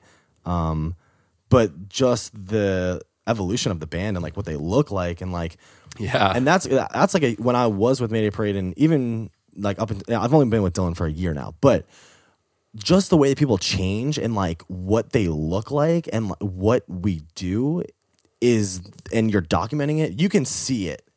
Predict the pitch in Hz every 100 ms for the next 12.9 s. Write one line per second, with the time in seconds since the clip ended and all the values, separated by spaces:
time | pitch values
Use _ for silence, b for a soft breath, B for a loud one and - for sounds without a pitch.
0 | _ _ 69 120 110 - 98 - 175 151
1 | 110 113 135 147 117 101 95 160 131 95
2 | 160 143 131 113 143 135 113 101 - B
3 | B B 123 113 98 _ b b 175 147
4 | 127 127 107 120 104 131 110 123 110 110
5 | 101 98 95 87 135 - 123 147 - -
6 | 135 120 104 90 - 95 101 92 - 101
7 | 92 - 95 87 - 95 87 85 80 90
8 | 80 B B 185 151 156 135 123 101 135
9 | - 87 87 - b b b 131 135 104
10 | 135 120 107 98 107 110 101 - - 90
11 | 110 107 95 85 101 127 113 120 95 82
12 | 82 82 117 107 123 113 87 87